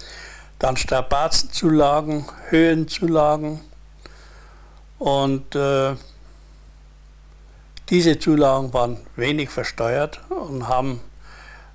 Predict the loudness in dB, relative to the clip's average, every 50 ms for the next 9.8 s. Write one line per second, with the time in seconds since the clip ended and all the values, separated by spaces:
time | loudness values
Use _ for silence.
0 | -20 -18 -16 -16 -12 -8 -6 -6 -2 0 2 2 2 2 0 -2 -4 -6 -6 -4
1 | -2 -2 -2 -2 -4 -4 -2 -2 -2 -2 -4 -8 -8 -8 -6 -4 -2 -4 -4 -4
2 | -8 -10 -10 -10 -8 -6 -6 -6 -6 -6 -10 -12 -14 -12 -12 -14 -14 -14 -16 -18
3 | -20 -20 -14 -6 -2 -2 0 0 -2 -4 -6 -6 -4 -4 -4 -4 -4 -6 -8 -10
4 | -12 -18 -20 -20 -20 -20 -20 -20 -20 -20 -20 -20 -20 -20 -20 -20 -20 -20 -20 -20
5 | -20 -20 -20 -20 -20 -20 -20 -20 -20 -20 -20 -20 -20 -20 -20 -20 -20 -20 -20 -20
6 | -20 -20 -20 -20 -20 -20 -20 -20 -20 -20 -20 -20 -20 -20 -18 -20 -20 -20 -20 -20
7 | -20 -20 -20 -20 -18 -6 -4 -2 0 2 2 2 2 2 4 4 4 4 4 2
8 | 0 -2 -6 -14 -16 -18 -8 -2 0 2 2 2 2 0 -2 -4 -2 0 2 4
9 | 4 2 2 0 -2 -2 -2 0 2 2 2 2 0 -2 -4